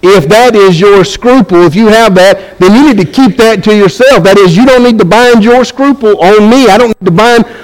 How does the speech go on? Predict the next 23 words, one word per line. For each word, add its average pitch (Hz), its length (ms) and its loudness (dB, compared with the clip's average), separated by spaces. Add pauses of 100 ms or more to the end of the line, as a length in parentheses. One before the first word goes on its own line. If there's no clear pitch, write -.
(120)
my 254 240 0
scruple 254 440 -2
on 262 360 2
you. 330 440 -2 (1600)
You 151 100 0
wanna 175 140 2
know 190 140 2
one 190 140 2
of 180 60 0
mine? 220 340 -4 (2750)
Have 143 120 -2
you 226 60 0
ever 277 120 -2
asked 220 240 -2
yourself 185 280 -2
why 190 180 0
he 185 80 2
wears 180 200 0
a 151 40 -8
suit - 440 -6 (840)
all 175 200 -2
the 165 60 -4
time? 196 380 -6